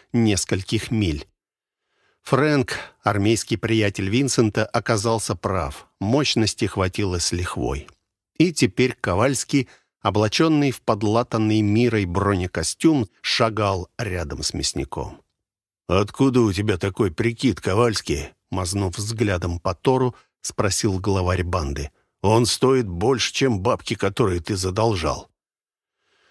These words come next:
«Взял в аренду», равнодушно бросил Винсент, внимательно осматривая здание завода.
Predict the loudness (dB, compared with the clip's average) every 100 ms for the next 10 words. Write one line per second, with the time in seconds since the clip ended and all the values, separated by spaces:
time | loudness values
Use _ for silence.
0 | _ -6 0 4 4 4 2 2 2 0
1 | -2 -4 -6 -10 _ -4 0 2 2 2
2 | 0 0 -2 -2 -2 -2 -4 -4 -2 2
3 | 2 2 2 2 2 4 4 0 -2 0
4 | 2 0 0 -2 -2 -2 -2 -2 -2 -2
5 | -2 -2 -2 -2 -2 -2 -2 -4 -6 -8